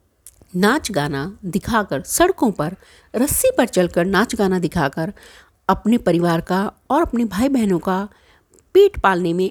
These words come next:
अपने पिता की मदद करती थी। पर नियति को कुछ और ही मंजूर था। सन दो हज़ार आठ में उसके पिता का देहांत हो गया और अब उसके परिवार की, उसके भाई बहनों की जिम्मेदारी चांदनी पर आ गई। अब कुछ तो करना था,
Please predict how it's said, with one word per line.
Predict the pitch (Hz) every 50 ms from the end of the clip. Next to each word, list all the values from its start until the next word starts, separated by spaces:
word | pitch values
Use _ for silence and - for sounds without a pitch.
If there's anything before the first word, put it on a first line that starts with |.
| - -
अपने | - - 403 370
पिता | - - 185 - 160 160
की | - 202 269 339 392 - _ _ _ 466 508
मदद | 453 339 226 -
करती | - - 151 143 - 156 156
थी। | 143 139 - 165 - _ _ _ _ _ _ _ _ _ _ - - _ _ _
पर | - _ - 494 466 381
नियति | 277 226 196 175 175 - 170
को | - 180 170
कुछ | - 190 - - - -
और | 175 185 202
ही | 233 240
मंजूर | 208 165 147 151 - 135 131 -
था। | - 170 - 214 175 - _ _ _
सन | - - - 403 381 285
दो | 247 214 208
हज़ार | 220 240 233 220 -
आठ | - 185 214 240 - -
में | 226 190 - - - _ -
उसके | 294 - - 381
पिता | - - 202 - 180 165
का | - - 165
देहांत | 156 156 143 139 170 180 208 185 -
हो | 170 127
गया | 143 127 135 143 160 - _ - - - - - - - - - - - _ _ -
और | 160 165 165
अब | 175 226 - - - - - _ _ _ _ _ _ -
उसके | 349 - - 403
परिवार | - - - 214 180 196 190 190 190
की, | 190 - 214 226 240
उसके | - 294 - - 539 508 392
भाई | 254 208 233 262
बहनों | 247 262 247 254 277
की | - 269
जिम्मेदारी | 226 233 220 208 208 196 185 202 214 233 262
चांदनी | 269 - - 415 508 - 381 302 220 180
पर | - 175 175 170
आ | 160 147
गई। | 135 - 226 202 - _ _ - - - - - - - - - _ _ - - - _ - - - - - - _ _
अब | - - - _ _ _ _ _ _ _ -
कुछ | - 240 - -
तो | 392 359
करना | - 226 202 202 202 202 170
था, | 165 160 143 - -